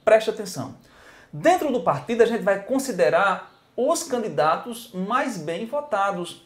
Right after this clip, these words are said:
Por exemplo, o, o, o X, o X tem direito a três vagas. Então, ó, digamos que as votações foram assim, ó. Esse que fez novecentos, ok. Esse aqui, ok. Esse, ok. Esses dois aqui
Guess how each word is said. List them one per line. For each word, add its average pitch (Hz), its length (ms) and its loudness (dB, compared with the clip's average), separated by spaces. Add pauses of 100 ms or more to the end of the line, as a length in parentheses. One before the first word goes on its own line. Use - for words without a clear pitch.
Por 185 120 -4
exemplo, 226 340 -6
o, 247 240 -4
o, 214 60 0
o - 20 0
X, 226 680 -4 (160)
o 202 140 2
X 240 360 -2
tem 220 140 -6
direito 208 300 0
a - 20 -10
três 233 280 -4
vagas. 170 600 -2 (300)
Então, 156 340 0
ó, 147 120 6
digamos 143 320 -4
que 185 80 -4
as 147 100 0
votações 156 500 -4
foram 185 240 -8
assim, 180 280 -8
ó. 110 140 -6 (280)
Esse 160 220 -4
que 160 80 -6
fez 147 260 -6
novecentos, 135 640 -6 (640)
ok. 175 600 -4 (340)
Esse 143 220 -8
aqui, 135 200 -10
ok. 202 540 -2
Esse, 170 240 -8
ok. 165 560 -6
Esses 160 300 -10
dois 175 320 -6
aqui 165 520 -10